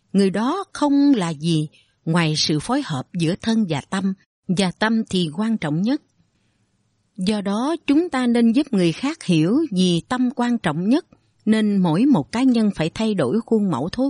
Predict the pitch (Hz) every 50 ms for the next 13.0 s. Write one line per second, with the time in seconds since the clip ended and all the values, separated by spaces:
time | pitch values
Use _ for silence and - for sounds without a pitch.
0 | - - - 220 226 214 214 208 - - 143 151 175 - 208 196 185 - 185 185
1 | 190 180 160 151 131 123 123 165 - _ _ _ _ _ _ _ _ _ _ _
2 | _ _ _ _ _ _ _ _ _ - 185 185 202 - 277 330 381 - - 175
3 | 156 175 233 262 240 170 160 214 - - 165 190 220 208 226 226 226 220 214 202
4 | 202 _ - - 175 165 160 156 143 - - 160 151 151 - _ - 175 165 151
5 | 143 135 - 151 139 135 147 156 170 202 196 196 175 - - 247 - _ _ _
6 | _ _ _ _ _ _ _ - - - 202 190 185 - - - 202 208 240 294
7 | 370 339 240 165 151 139 - - 147 190 226 - 160 131 - _ _ _ _ _
8 | _ _ _ _ _ _ _ _ _ _ _ _ _ _ - - 208 214 202 -
9 | - 254 254 254 240 - 208 226 208 196 170 - - 170 165 185 240 277 254 240
10 | 233 214 196 180 160 160 151 - _ _ _ _ - _ - - 254 285 381 311
11 | 208 170 151 170 - 220 240 240 226 - - 156 151 170 180 202 226 226 220 185
12 | 180 165 147 160 208 254 277 262 285 - _ _ - 160 143 139 151 175 196